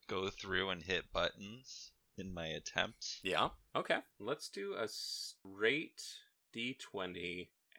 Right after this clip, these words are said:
Speaker 2: Add <laughs> your survival.
Speaker 1: Hmm. Well, that's, that's a ten.
Speaker 2: Okay, so you touch a few buttons, and Bane,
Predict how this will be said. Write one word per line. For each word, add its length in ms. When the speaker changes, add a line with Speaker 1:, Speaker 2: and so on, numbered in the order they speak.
Speaker 2:
Add 300
<laughs> 80
your 320
survival. 800
Speaker 1:
Hmm. 580
Well, 200
that's, 580
that's 180
a 80
ten. 300
Speaker 2:
Okay, 340
so 160
you 200
touch 340
a 80
few 240
buttons, 540
and 640
Bane, 560